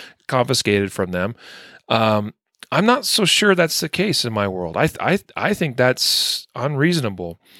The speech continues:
Uh, and here's why. Because if this truly is something that's meant to be used rarely, and according to this report, it is in fact used rarely,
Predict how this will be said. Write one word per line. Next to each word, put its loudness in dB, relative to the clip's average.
Uh, 0
and -2
here's 4
why. 0
Because 2
if 2
this 2
truly 0
is 2
something -4
that's -2
meant -2
to -2
be 0
used 2
rarely, 2
and -4
according 0
to -6
this -2
report, 0
it -2
is 2
in -2
fact 0
used -4
rarely, 2